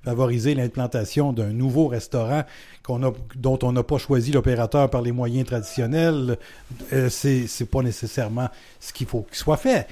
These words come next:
Mais si, si monsieur le maire nous vient nous, nous répondre à nouveau, puis il va le faire, parce que il vient de le dire encore, euh,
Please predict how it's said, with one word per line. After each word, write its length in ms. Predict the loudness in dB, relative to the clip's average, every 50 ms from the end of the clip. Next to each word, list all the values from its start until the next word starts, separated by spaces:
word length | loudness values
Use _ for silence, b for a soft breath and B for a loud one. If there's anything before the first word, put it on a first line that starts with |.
| B B B B B B B
Mais 360 | -8 -6 -6 -6 -6 -6 -6
si, 400 | -6 -6 -6 -8 -8 -8 -8 -10
si 200 | -8 -8 -4 0
monsieur 280 | 2 2 2 4 4 4
le 40 | 4
maire 220 | 6 4 4 4
nous 140 | 2 2 0
vient 260 | 0 0 2 4 4 4
nous, 380 | 4 2 -2 -2 -2 -2 -2 -2 -4
nous 140 | -4 -4 0
répondre 440 | 2 2 4 4 4 4 4 2
à 60 | 2 2
nouveau, 280 | 2 2 4 2 2
puis 120 | 2 0 0
il 60 | 0
va 80 | 0
le 40 | 0
faire, 240 | 0 0 -2 -2 0
parce 160 | 0 -2 -2 0
que 80 | -2 -2 -2 B B B B B
il 60 | -2 0
vient 100 | 2 4
de 100 | 4 2
le 60 | 2
dire 240 | 4 2 2 4 4
encore, 400 | 2 2 2 4 4 4 4 2
euh, 200 | 0 0 0 -2